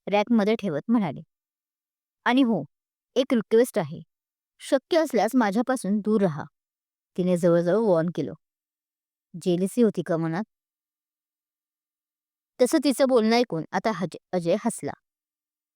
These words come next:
"दूर? <laughs> पण आपल्याला तर एकत्रच काम करायचं आहे." "आणि मग?" त्याने आता डोळा मारत म्हटलं, "By the way, अजूनही तुला राग आला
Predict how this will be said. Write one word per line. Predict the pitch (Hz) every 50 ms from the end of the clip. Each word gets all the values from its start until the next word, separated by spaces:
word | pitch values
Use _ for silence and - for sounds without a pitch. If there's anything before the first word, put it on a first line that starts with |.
| _ _ _ -
"दूर? | 190 175 247 269 349 403 392 247 160 - _ _ _ _ _ _ _ _ _ _ _
<laughs> | - - - 262 214 - 277 262 - 349 349 - _ _ _ _ _ _ _ _ _ _ _ _ _ _ _ -
पण | 339 302 254 226 - - -
आपल्याला | 180 175 - - 180 180 190 220 226
तर | 269 254
एकत्रच | 262 254 - 277 254 294 302 294 -
काम | - 294 285
करायचं | 269 320 294 254 240 226 - 208
आहे." | 190 180 170 185 - _ _ _ _ _ _ _ _ _ _ _ _ _ _ _ _ _ -
"आणि | 214 196 190
मग?" | 190 190 208 269 381 - _ _ _ _ _ _ _ _ _ _ _ _ _ _ _ _ _ _ -
त्याने | - 294 226 185 185 190
आता | 185 - 185
डोळा | 190 185 180 175 175 180
मारत | 196 196 202 208 208 -
म्हटलं, | 220 208 202 185 202 208 - _ _ _ _ _ _ _ _ _ _ _ _ _ _ _
"By | - 190 196 202 202
the | 202 254 277
way, | 285 285 277 254 214 _ _ _ _ _ _ _ _ _ _ _ _ _
अजूनही | - 247 247 233 262 302 330 330 330 359 294
तुला | 320 302 285 285
राग | 262 233 220 233 240 254
आला | 262 247 - 147